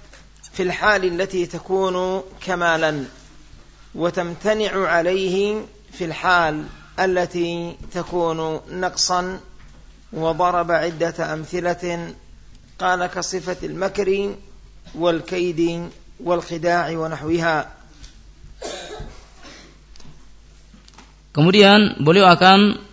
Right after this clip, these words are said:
Speaker 2: menjelaskan bahwasanya sifat seperti ini, yaitu sifat yang pada satu keadaan sempurna dan satu keadaan yang lain menjadi sifat yang tidak layak bagi Allah Subhanahu wa taala,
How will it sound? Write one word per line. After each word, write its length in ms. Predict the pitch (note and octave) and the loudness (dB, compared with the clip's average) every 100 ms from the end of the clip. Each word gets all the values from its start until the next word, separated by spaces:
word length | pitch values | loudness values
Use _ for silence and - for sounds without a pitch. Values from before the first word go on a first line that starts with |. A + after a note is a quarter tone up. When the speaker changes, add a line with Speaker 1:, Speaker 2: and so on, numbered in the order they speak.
| - - - | -20 -20 0
Speaker 2:
menjelaskan 640 | C#3+ D#3+ F3 G3 - E3+ E3 | 4 6 8 6 6 4 4
bahwasanya 480 | D#3 D#3+ F#3 F#3 | 4 4 4 4
sifat 400 | E3+ E3+ G#3+ F#3+ | 4 2 2 2
seperti 400 | E3 - - G3 | 2 0 2 4
ini, 180 | G3+ D3+ F3+ - - - - - - - - - - - - | 8 8 6 0 -12 -20 -20 -20 -20 -20 -20 -20 -20 -20 -4
yaitu 240 | A#2 B2 | -2 0
sifat 320 | C3+ D#3+ D3+ | 2 2 2
yang 320 | C#3 C#3+ C3+ B2 | 2 2 2 2
pada 240 | C#3 C#3+ | 2 2
satu 240 | D3+ C#3 | 2 0
keadaan 320 | D3 C#3+ C#3 C#3 | 2 4 4 4
sempurna 400 | C3+ B2 D#3 E3+ | 2 0 2 4
dan 320 | C#3+ B2 A#2+ | 4 4 2
satu 240 | D3 - | -2 -2
keadaan 320 | A#2 C3+ C#3 | -2 2 4
yang 160 | C#3 C3+ | 4 4
lain 400 | C3+ D3+ C3+ B2+ - - - | 6 6 6 2 -6 -18 -12
menjadi 480 | - B2+ B2+ B2+ A#2+ | 0 2 4 2 2
sifat 400 | A#2 D3 C#3+ A#2 | 0 0 0 0
yang 220 | B2+ B2 | 0 2
tidak 240 | C3 B2+ B2+ | 0 2 4
layak 220 | E3+ C3+ | 4 4
bagi 180 | C3+ B2 | 2 2
Allah 220 | C#3 D#3 | 2 2
Subhanahu 480 | - C#3 C#3+ C#3+ C3+ | 0 0 2 2 2
wa 120 | C3 | 0
taala, 580 | C3 C#3+ F3 A3 C4+ - | 2 4 6 6 4 -8